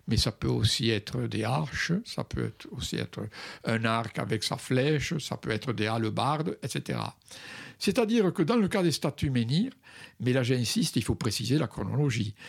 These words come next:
Les statues menhirs, c'est le quatrième et le troisième millénaire avant notre ère. On est donc à la fin du néolithique. On a donc une catégorisation des sexes représentés où l'homme est connoté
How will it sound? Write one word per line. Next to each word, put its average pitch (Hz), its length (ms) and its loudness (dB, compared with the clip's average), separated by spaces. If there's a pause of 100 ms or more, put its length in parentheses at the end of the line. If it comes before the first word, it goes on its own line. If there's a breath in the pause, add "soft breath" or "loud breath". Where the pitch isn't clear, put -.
(200 loud breath)
Les 123 80 4
statues 127 300 2
menhirs, 135 360 2
c'est 131 140 0
le 110 100 2
quatrième 156 600 2
et 156 40 4
le 117 120 2
troisième 135 520 2
millénaire 131 460 2
avant 139 160 0
notre 156 300 0
ère. 120 180 2
On 123 80 0
est 117 80 0
donc 165 240 2
à 123 60 2
la 120 80 0
fin 208 200 2
du 190 180 0
néolithique. 135 600 0 (800 loud breath)
On 160 100 2
a 202 80 6
donc 220 280 4
une 160 200 4
catégorisation 160 1300 4 (580 loud breath)
des 127 160 4
sexes 127 560 2 (320)
représentés 131 880 0 (540 loud breath)
où 226 100 8
l'homme 135 540 4 (640 loud breath)
est 135 200 2
connoté 175 880 4